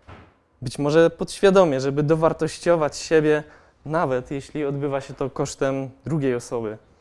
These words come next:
Czasem nasz zysk, nasza korzyść, nasze zwycięstwo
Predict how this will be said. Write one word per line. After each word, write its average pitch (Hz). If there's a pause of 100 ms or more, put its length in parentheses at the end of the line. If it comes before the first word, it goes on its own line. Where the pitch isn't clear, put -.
(720)
Czasem 151
nasz 139
zysk, 143 (320)
nasza 131
korzyść, 175 (460)
nasze 135
zwycięstwo 165